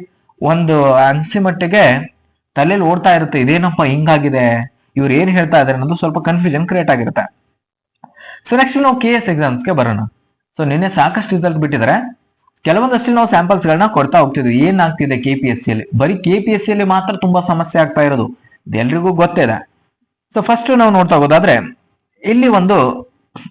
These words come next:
ರೋ ನ ತಗೊಂಡಿದ್ದೀನಿ, ಅಂದ್ರೆ ಒಂದು, ಒಂದ್ ಪೇಜ್ ಅಲ್ಲಿರುವಂತ ಲಿಸ್ಟ್ ನ ತಗೊಂಡಿದ್ದೀನಿ. ನೀವು ಇಲ್ಲಿ ನೋಡ್ತಾ ಇರ್ಬೋದು, ರಿಜಿಸ್ಟರ್ ನಂಬರು ಟೂ ಫೋರ್ ಜೀರೋ ನೈನ್ ಸೆವೆನ್ ತ್ರೀ ಟೂ ಸಿಕ್ಸ್ ವೈ. ಪಾಪ ಇವ್ರು ಯಾರೋ ಗೊತ್ತಿಲ್ಲ ನನ್ಗೆ.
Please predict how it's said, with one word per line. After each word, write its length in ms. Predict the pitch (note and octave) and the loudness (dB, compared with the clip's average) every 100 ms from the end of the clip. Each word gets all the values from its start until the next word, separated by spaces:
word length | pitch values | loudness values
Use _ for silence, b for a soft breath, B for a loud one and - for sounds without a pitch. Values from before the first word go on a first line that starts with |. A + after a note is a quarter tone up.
| _ | _
ರೋ 200 | C#3 F3 | 0 2
ನ 100 | D#3+ | 2
ತಗೊಂಡಿದ್ದೀನಿ, 460 | E3 C3+ C3+ B2 A#2 | 0 0 0 2 0
ಅಂದ್ರೆ 180 | D3+ G3+ | 2 0
ಒಂದು, 580 | D#3 C3+ A#2+ B3 - _ _ C3 B2 - | 0 0 -2 -4 -12 _ _ -14 -12 -4
ಒಂದ್ 220 | C#3 D#3+ E3+ | -4 -2 0
ಪೇಜ್ 200 | F#3 F#3 | 0 0
ಅಲ್ಲಿರುವಂತ 340 | F3 D3+ D3 | -2 -2 -2
ಲಿಸ್ಟ್ 280 | C#3+ C3+ D#3+ | -2 -2 -4
ನ 40 | |
ತಗೊಂಡಿದ್ದೀನಿ. 480 | C#3 C3 B2 G#2 G#2 D#3 - _ _ _ _ _ _ | -4 -2 -2 -2 -4 -6 -10 _ _ _ _ _ _
ನೀವು 140 | A#3 C4+ | -2 0
ಇಲ್ಲಿ 120 | A#3 | 2
ನೋಡ್ತಾ 260 | G#3+ G3 E3+ | 2 2 0
ಇರ್ಬೋದು, 300 | B2 A2+ G#2 - B B B _ _ _ _ _ _ _ _ _ - B B B B | 2 0 -2 -8 B B B _ _ _ _ _ _ _ _ _ -20 B B B B
ರಿಜಿಸ್ಟರ್ 600 | A#2+ E3+ G3+ C4 B3+ A3+ | 2 4 4 2 2 2
ನಂಬರು 560 | F3+ E3 E3+ G3 B2+ - | 2 2 4 4 2 0
ಟೂ 220 | G#3+ B3 | 0 0
ಫೋರ್ 320 | A#3+ G3 D3+ | 2 0 2
ಜೀರೋ 180 | C#3+ D#3 | 0 0
ನೈನ್ 300 | D#3 A#2+ C#3+ | 0 0 -2
ಸೆವೆನ್ 400 | C#3+ B2 B2+ F3+ F#3 - _ _ _ _ _ | -2 -2 0 -2 -6 -16 _ _ _ _ _
ತ್ರೀ 200 | F#3 A#3 | -2 0
ಟೂ 200 | A3 G3+ | 0 -2
ಸಿಕ್ಸ್ 280 | - B2 B2+ | -2 -4 -4
ವೈ. 140 | A2+ | -4
ಪಾಪ 460 | C3+ - - B2 B2 | -4 -14 -2 -2 0
ಇವ್ರು 180 | A#2+ A#2+ | 0 2
ಯಾರೋ 180 | C#3+ | 2
ಗೊತ್ತಿಲ್ಲ 440 | B2+ A#2+ - D3 C3 | 0 -4 -2 0 2
ನನ್ಗೆ. 360 | A2+ A2 C3+ | 0 0 -2